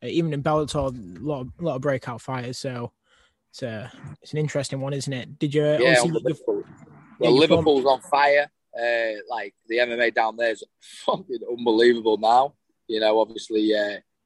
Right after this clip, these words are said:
Speaker 2: you've got, like, Meatball Molly and Paddy Pimblett and fucking hell. <laughs> Like, they're just bringing a new level to, uh,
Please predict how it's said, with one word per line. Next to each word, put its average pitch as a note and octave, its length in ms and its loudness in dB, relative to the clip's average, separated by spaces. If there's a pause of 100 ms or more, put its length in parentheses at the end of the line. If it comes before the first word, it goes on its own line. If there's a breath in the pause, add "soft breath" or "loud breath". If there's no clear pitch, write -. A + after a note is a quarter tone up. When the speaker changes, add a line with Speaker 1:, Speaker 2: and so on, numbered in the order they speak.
Speaker 2:
you've G2 120 -20
got, G#2+ 120 -4
like, A2 220 -2
Meatball G#2+ 380 2
Molly G#2+ 380 4
and F#2 100 -8
Paddy G#2+ 340 -2
Pimblett G#2 440 -4 (180)
and F2 40 -20 (600)
fucking A2 280 0
hell. A2 340 -2 (100)
<laughs> - 100 -6
Like, G#2+ 300 2 (440)
they're A2 100 -2
just A2+ 160 2
bringing B2 260 2
a A2+ 60 4
new A#2 320 6
level A#2 400 4 (120)
to, G#2+ 280 -2
uh, G#2+ 200 -4